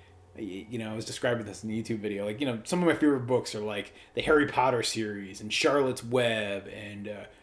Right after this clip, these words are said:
Ribsy by Beverly Cleary and, uh, Missus Frisby and the Rats of Nim. Um, so, so, like, kinda like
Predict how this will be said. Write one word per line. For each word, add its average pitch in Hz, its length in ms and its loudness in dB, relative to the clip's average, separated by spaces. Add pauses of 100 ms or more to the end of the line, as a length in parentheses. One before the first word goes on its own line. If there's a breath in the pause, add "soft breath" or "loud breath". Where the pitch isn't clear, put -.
Ribsy 131 540 4
by 110 140 0
Beverly 113 460 -2
Cleary 110 680 -4 (320 loud breath)
and, 104 460 -6
uh, 104 200 -4
Missus 127 220 0
Frisby 123 480 0
and 104 100 -4
the 107 60 -6
Rats 117 320 -4
of 107 80 -4
Nim. 113 420 -4 (440 loud breath)
Um, 120 340 -2
so, 143 200 2
so, 165 120 0
like, 156 160 8
kinda 185 240 6
like 165 260 6